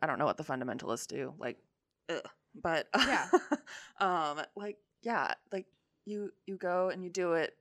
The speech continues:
Speaker 1: for anything, and it's the same treatment for any cause, basically.
Speaker 2: Right. Yeah, and I mean, like, that's, I think that's totally the truth, and that's, like, part of,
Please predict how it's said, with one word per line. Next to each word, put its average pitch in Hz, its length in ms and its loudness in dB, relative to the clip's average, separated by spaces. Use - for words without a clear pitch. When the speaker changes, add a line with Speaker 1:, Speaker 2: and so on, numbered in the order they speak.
Speaker 1:
for - 200 -4
anything, 190 600 -2
and 214 120 -4
it's - 160 -6
the 196 120 -6
same 170 640 -4
treatment 170 560 -2
for 147 380 -2
any 175 260 -2
cause, 120 720 -6
basically. - 560 -8
Speaker 2:
Right. 214 340 0
Yeah, 233 260 6
and 220 140 6
I 220 60 6
mean, 208 300 2
like, 196 180 0
that's, - 340 -2
I 208 80 -4
think 240 180 -4
that's 214 200 -2
totally 196 300 0
the 190 100 -4
truth, 226 300 -6
and 180 120 -6
that's, 180 220 -6
like, 190 300 -6
part 202 300 -4
of, 214 180 -4